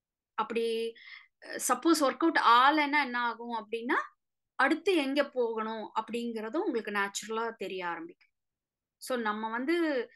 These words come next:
இந்த, இந்த carrot and stick-னு சொல்லுவாங்க, அதாவது இந்த,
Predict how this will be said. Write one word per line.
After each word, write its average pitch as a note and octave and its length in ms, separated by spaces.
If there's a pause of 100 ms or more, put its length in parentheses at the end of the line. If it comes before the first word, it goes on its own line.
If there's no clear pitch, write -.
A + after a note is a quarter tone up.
(600)
இந்த, G#3+ 160 (1080)
இந்த A3 160
carrot C4 420
and C4 120
stick-னு A#3+ 420
சொல்லுவாங்க, G3+ 320
அதாவது G3+ 280
இந்த, G#3 180